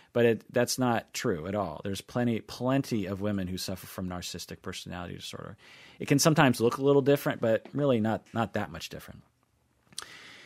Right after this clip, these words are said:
Okay, so other clinicians, as I've been saying earlier on, they will point to a lot of other movies and T V shows claiming that they're good depictions of narcissistic personality disorder. But most of these movies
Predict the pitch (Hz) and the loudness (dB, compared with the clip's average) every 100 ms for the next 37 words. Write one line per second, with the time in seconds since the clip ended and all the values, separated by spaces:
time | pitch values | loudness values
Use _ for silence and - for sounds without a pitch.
0 | - - 165 117 - _ _ _ - - | -6 4 6 6 2 _ _ _ -8 6
1 | 180 165 156 - - _ - 185 202 196 | 10 12 10 2 -20 _ 6 8 8 8
2 | 170 165 - 165 165 143 131 131 127 127 | 6 6 4 2 2 4 4 6 6 6
3 | 123 - 135 131 131 123 123 123 120 117 | 4 4 4 6 4 6 6 6 6 4
4 | 113 110 131 156 151 156 147 - - 131 | 2 4 8 8 6 2 0 2 2 6
5 | 120 113 120 139 170 151 - 147 151 120 | 8 8 8 8 8 4 4 6 8 6
6 | 98 98 _ - 123 131 123 107 107 - | 4 -2 _ -2 4 6 6 4 0 -2
7 | 107 104 131 - 78 58 - - - - | -2 0 0 0 -4 -8 -14 -18 -20 -20
8 | - - 127 127 120 110 - 110 107 101 | -10 2 6 6 6 4 4 4 2 2
9 | 113 107 104 110 101 104 98 101 98 98 | 2 4 2 0 -2 -2 -4 -4 -4 -4
10 | - 101 - 92 - 92 - 98 120 117 | -4 -4 -6 -8 -8 -8 -6 -2 0 0
11 | 92 85 92 87 90 - - - - 135 | -2 -6 -6 -8 -8 -14 -18 -20 -2 2
12 | 131 151 165 160 147 131 131 123 123 120 | 6 6 6 6 4 4 2 4 6 4
13 | 113 | 2